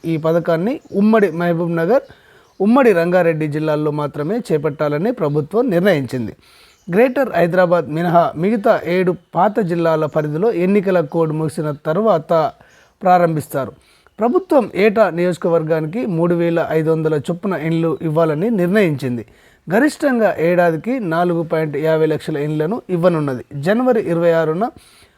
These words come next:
ప్రభుత్వం రాష్ట్రంలో నాలుగు పథకాలకు దరఖాస్తులను తీసుకుంది. ఈ నాలుగిట్లో ఇందిరమ్మ ఇండ్ల పథకం ఒకటి. దీనికి ఈరోజు ముఖ్యమంత్రి రేవంత్ రెడ్డి గారు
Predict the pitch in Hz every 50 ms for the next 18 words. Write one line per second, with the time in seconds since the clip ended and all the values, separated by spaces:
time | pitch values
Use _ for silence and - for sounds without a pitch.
0 | _ _ - 196 208 254 294 226 311 247 185 165 165 185 190 180 - 190 175 170
1 | 175 202 247 285 - - - 170 180 185 185 175 165 156 170 165 170 165 175 170
2 | 165 165 160 156 147 202 254 233 160 156 160 156 160 160 160 - - 143 147 151
3 | 180 214 202 - 240 277 277 - - - 165 156 139 131 - - - - _ _
4 | _ - 202 202 190 202 220 277 311 294 240 247 233 190 196 190 180 160 - -
5 | 185 185 180 185 185 180 175 170 156 170 175 175 165 165 156 160 156 156 151 165
6 | 160 160 156 151 151 160 165 226 269 240 160 143 175 233 285 294 285 220 233 190
7 | 165 - - - 170 165 160 160 185 214 202 180 165 - - - _ _ _ _
8 | _ _ _ - 160 151 - 220 196 196 190 175 156 165 165 156 147 - 160 156
9 | 170 170 175 160 156 160 160 147 151 147 151 151 170 247 320